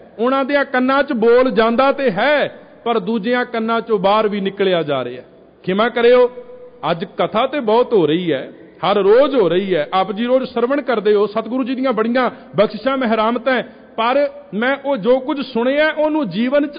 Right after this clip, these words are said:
ਅਪਲਾਈ ਨਹੀਂ ਕਰਨਾ ਚਾਹੁੰਦਾ। ਉਹ ਕਹਿਣ ਲੱਗਾ, "ਜੀ ਪਹਿਲੀ ਤਸਵੀਰ ਹੈ, ਇੱਕ ਕੰਨ 'ਚੋਂ ਸ਼ਬਦ ਸ਼ਰਵਣ ਕਰ ਲਿਆ, ਦੂਜੇ 'ਚੋਂ ਬਾਹਰ ਕੱਢ ਦਿੱਤਾ। ਠੀਕ ਹੈ, ਦੂਜੀ ਤਸਵੀਰ ਦੇ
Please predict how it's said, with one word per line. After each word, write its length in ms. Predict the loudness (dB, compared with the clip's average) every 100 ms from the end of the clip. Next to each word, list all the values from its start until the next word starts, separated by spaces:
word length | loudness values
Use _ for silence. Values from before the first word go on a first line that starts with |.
| -6
ਅਪਲਾਈ 460 | -2 0 2 2 0
ਨਹੀਂ 140 | 0
ਕਰਨਾ 320 | -2 0 -2
ਚਾਹੁੰਦਾ। 360 | 0 -4 -4 -8 -14 -10 -2
ਉਹ 80 | 0
ਕਹਿਣ 220 | 0 0
ਲੱਗਾ, 220 | 0 0
"ਜੀ 120 | 0
ਪਹਿਲੀ 400 | -2 0 2 0
ਤਸਵੀਰ 540 | 0 -4 -4 -2 0 0
ਹੈ, 260 | 0 -4 -12 2
ਇੱਕ 180 | 2 2
ਕੰਨ 280 | -2 0 0
'ਚੋਂ 200 | -2 -4
ਸ਼ਬਦ 300 | 0 0 -2
ਸ਼ਰਵਣ 360 | -2 -2 0
ਕਰ 200 | -2 -2
ਲਿਆ, 300 | 2 2 2 -4 -18 -20 -20 -20
ਦੂਜੇ 360 | -4 -2 0 0
'ਚੋਂ 160 | 0 0
ਬਾਹਰ 240 | 0 0
ਕੱਢ 180 | -2 -2
ਦਿੱਤਾ। 320 | -4 -6 -12 -14 -20 -20 _ -6
ਠੀਕ 240 | -6 -2
ਹੈ, 240 | -2 -4 -8 -18 -4
ਦੂਜੀ 400 | 0 2 0 0
ਤਸਵੀਰ 540 | -2 -4 0 -2 0
ਦੇ 160 | 0